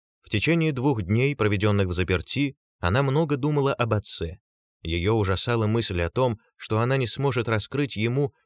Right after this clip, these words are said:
кем неожиданно оказался человек в маске. Иногда она грезила наяву и представляла себе отца и Акинона, а у их ног закованного в цепи врага. Но грёзы не меняли реальности —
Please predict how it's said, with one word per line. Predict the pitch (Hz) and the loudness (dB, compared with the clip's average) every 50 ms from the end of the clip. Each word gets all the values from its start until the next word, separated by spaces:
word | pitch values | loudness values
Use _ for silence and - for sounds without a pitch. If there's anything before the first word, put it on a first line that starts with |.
| _ _ | _ _
кем | - 135 143 147 139 127 | -2 0 0 2 2 0
неожиданно | 120 117 113 110 101 123 139 135 139 135 127 120 | 0 2 0 0 0 -2 -2 -2 -2 -2 0 -2
оказался | 113 107 - 98 85 101 120 117 - - 107 | -2 -2 -2 -2 0 0 -2 -2 -2 -4 -6
человек | 95 - 104 92 90 92 95 101 - - | -4 -4 -4 -4 -2 -2 -2 -4 -4 -6
в | 85 80 | -8 -6
маске. | 87 90 92 87 - - - - - - _ _ _ _ _ _ _ _ _ _ _ _ _ | -2 -2 -2 -2 -4 -8 -12 -16 -20 -20 _ _ _ _ _ _ _ _ _ _ _ _ _
Иногда | - 85 85 85 85 80 101 127 127 | -2 0 0 0 0 0 2 2 2
она | 117 110 107 95 | 2 2 2 2
грезила | 92 101 120 117 101 107 107 104 | 2 0 0 2 2 2 2 4
наяву | 104 101 98 92 92 85 80 117 135 123 110 - _ _ _ _ | 4 4 4 2 2 0 0 -2 -2 -2 -4 -6 _ _ _ _
и | - 85 | -8 -4
представляла | - 104 107 - - - 107 104 110 131 131 127 117 | 0 0 0 0 0 0 0 0 2 2 2 2 0
себе | - - 101 95 113 117 110 | 0 -2 -2 0 2 2 2
отца | 98 - - - 120 120 117 | 0 0 -4 -4 -2 -2 0
и | 107 101 | 0 0
Акинона, | 95 92 - - 87 85 90 113 139 139 127 127 120 113 - _ _ _ _ _ _ | 0 -2 -2 -2 -2 -2 0 0 0 -2 -2 -4 -6 -8 -10 _ _ _ _ _ _
а | - 85 | -2 -2
у | 85 107 | 0 0
их | 135 143 131 - - | 0 -2 -2 -2 -2
ног | 98 107 127 143 139 - - - - _ _ _ _ | -2 0 0 0 -2 -4 -8 -16 -18 _ _ _ _
закованного | 80 76 73 - - 139 147 139 139 127 120 113 104 104 | -4 -4 -4 -2 2 2 2 2 2 2 2 2 0 0
в | 101 - | -2 -2
цепи | - - 127 117 - 113 | -4 -4 -4 -2 -2 -2
врага. | 95 87 82 80 73 73 90 90 - - _ _ _ _ _ _ _ _ _ _ _ _ | -2 0 -2 -2 -2 -4 -6 -8 -8 -16 _ _ _ _ _ _ _ _ _ _ _ _
Но | 78 80 82 95 101 | -4 0 0 0 0
грёзы | 82 98 107 117 143 151 120 127 131 | 0 0 2 2 2 2 2 0 0
не | 127 120 117 | 0 2 2
меняли | 110 104 104 107 123 123 117 120 | 2 2 2 2 0 0 0 0
реальности — | 117 113 117 123 120 107 87 85 82 80 - - - 87 85 | 0 2 2 2 0 0 -2 -2 -4 -6 -8 -8 -8 -10 -10